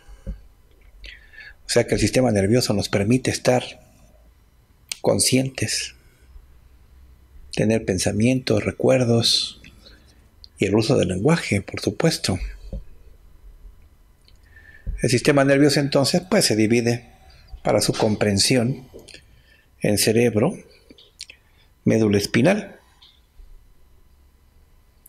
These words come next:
y las células nerviosas que controlan los movimientos involuntarios o voluntarios.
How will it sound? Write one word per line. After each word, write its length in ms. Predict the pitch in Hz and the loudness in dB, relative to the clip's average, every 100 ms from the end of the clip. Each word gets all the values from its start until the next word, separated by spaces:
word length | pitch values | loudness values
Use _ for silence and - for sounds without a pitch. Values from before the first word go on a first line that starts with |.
| - _ _ _ | -20 _ _ _
y 100 | 147 | 0
las 140 | 135 - | 0 2
células 280 | 185 135 113 | 4 4 2
nerviosas 580 | 104 117 - - - - _ _ | 2 2 0 -2 -6 -12 _ _
que 160 | - 120 | -6 -2
controlan 640 | 110 101 113 120 107 101 - _ _ _ _ _ _ _ _ _ | -2 0 2 2 0 -4 -14 _ _ _ _ _ _ _ _ _
los 140 | 107 | 0
movimientos 540 | 107 110 113 120 113 113 | 2 2 2 0 0 0
involuntarios 640 | 101 101 101 98 120 110 | 0 0 0 0 0 0
o 60 | 101 | 0
voluntarios. 800 | 101 104 101 180 123 - - | 0 0 2 2 2 -2 -4